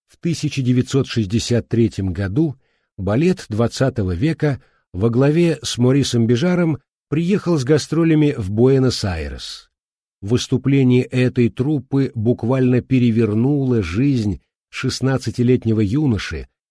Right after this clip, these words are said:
занимавшегося балетом в студии аргентинской танцовщицы советского происхождения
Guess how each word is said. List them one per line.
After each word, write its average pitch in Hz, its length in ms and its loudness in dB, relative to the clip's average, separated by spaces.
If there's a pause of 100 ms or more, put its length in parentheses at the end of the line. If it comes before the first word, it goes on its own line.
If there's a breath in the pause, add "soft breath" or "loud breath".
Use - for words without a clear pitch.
занимавшегося 139 1080 0
балетом 117 640 2
в - 80 -12
студии 127 540 0
аргентинской 107 960 -2
танцовщицы 117 960 -2 (240)
советского 127 680 0
происхождения 110 1040 0